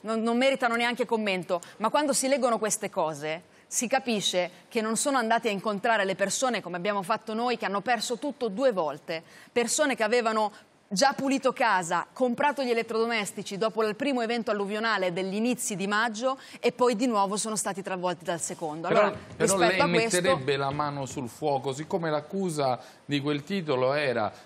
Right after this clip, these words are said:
Speaker 2: ci sono dei sindaci, l'esempio, ad esempio, il sindaco Lattuca di Cesena, che lei conosce, è stato un parlamentare del P D, che hanno messo dentro il conto dell'alluvione anche le sale bingo,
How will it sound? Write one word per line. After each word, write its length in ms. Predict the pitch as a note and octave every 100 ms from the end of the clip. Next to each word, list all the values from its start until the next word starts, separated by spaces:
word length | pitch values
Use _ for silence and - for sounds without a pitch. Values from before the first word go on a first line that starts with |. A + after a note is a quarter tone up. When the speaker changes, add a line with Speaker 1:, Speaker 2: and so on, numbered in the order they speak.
| -
Speaker 2:
ci 140 | -
sono 240 | A2 C#3 B2+
dei 140 | A#2+
sindaci, 680 | B2+ F3+ E3 A#2 G2 G2 -
l'esempio, 640 | G#2 A2+ G#2 C#3 C3+ B2+ A#2
ad 80 |
esempio, 560 | A2 G#2+ B2+ B2+ B2 A2+
il 160 | A2+ -
sindaco 400 | A#2 A#2 A2 A2
Lattuca 580 | A2 - - D3 B2
di 160 | G#2 G#2+
Cesena, 380 | A2 A2+ C3 B2
che 80 | G#2+
lei 120 | A2
conosce, 520 | A2 C3+ D#3+ - G#2+ - -
è 100 | G#2+
stato 220 | G#2 A2
un 100 | A2
parlamentare 480 | G#2+ G#2+ A2 A2+ C#3
del 120 | C3
P 140 | D3 G3+
D, 220 | C#3 C3+ - - _
che 140 | - E3
hanno 260 | D3 C#3+
messo 400 | E3 F#3+ - C#3+
dentro 680 | B2+ A2 G2 F2+ G#2 F#2+ F2 _
il 260 | B2 B2+ -
conto 640 | F3 D3+ A2 G2+ G2+ F#2
dell'alluvione 880 | A2 C3 D#3+ G#3+ G#3 B2+ B2+ C3 A2
anche 320 | C3 A2+ A#2+
le 100 | G#2
sale 240 | A2+ A#2
bingo, 560 | A#2+ B2+ C#3+ C3+ C3+